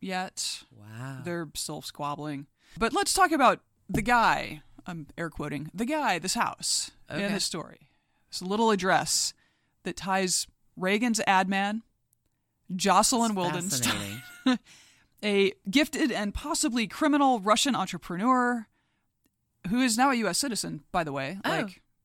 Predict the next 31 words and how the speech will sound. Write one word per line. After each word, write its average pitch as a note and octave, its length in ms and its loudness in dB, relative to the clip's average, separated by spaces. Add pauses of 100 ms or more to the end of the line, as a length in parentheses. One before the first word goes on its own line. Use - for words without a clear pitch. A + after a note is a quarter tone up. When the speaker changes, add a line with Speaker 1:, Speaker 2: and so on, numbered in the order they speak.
(360)
Speaker 2:
Woo. C#4 120 -6
Speaker 1:
I A#4 100 2
guess, A3+ 200 4
I G#3+ 120 2
guess A3+ 180 2
it's - 100 -2
not F#3+ 200 0
correct E3+ 260 -4
to E3 80 -10
call D#3+ 180 -8
her D#3 180 -6
a D#3 60 -6
Russian D#3 260 -6
entrepreneur. D#3 260 -10
She's E3+ 240 -6
an - 120 -10
American F#3 420 -4
entrepreneur. D#3 540 -8 (760)
And B3 280 4 (100)
some B3 320 0
of D#4 60 0
the D4+ 80 2
world's B3+ 400 2 (180)
just - 200 -10
most G3+ 300 -6 (160)
reputable F3 600 -6
players F3+ 440 -4
in F3 80 -4
the D#3+ 180 -6
art - 260 -4
world, D#3 460 -6